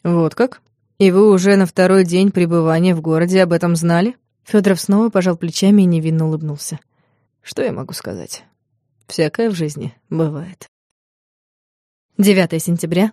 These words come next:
две тысячи шестнадцатого года, четырнадцать тридцать. Соболев Владу понравился. Говорил, конечно, сквозь зубы и в целом слишком много воли давал собственным эмоциям, но в раскрытии преступления был явно заинтересован.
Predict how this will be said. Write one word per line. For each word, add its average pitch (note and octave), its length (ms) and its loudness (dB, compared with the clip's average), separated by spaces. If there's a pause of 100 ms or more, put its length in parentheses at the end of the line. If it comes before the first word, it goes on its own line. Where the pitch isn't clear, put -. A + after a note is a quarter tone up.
две F#3+ 220 2
тысячи G3+ 380 -4
шестнадцатого E3 680 -4
года, D3 280 -8 (220)
четырнадцать A#3 680 0
тридцать. - 420 -10 (960)
Соболев C4+ 560 -2
Владу F3+ 420 0
понравился. D#3 680 -6 (680)
Говорил, A3 380 4
конечно, F3+ 420 0
сквозь F3+ 340 0
зубы A#3 280 0
и - 20 2
в E3 60 -6
целом G3 260 2
слишком A3 400 0
много G#3+ 240 4
воли A3 220 2
давал G3 260 2
собственным B3 500 -4
эмоциям, G3+ 460 -2 (380)
но B3 160 4
в - 20 2
раскрытии G3+ 460 0
преступления F3 680 0
был D#3+ 160 0
явно D#3 360 -2
заинтересован. F#3 680 -2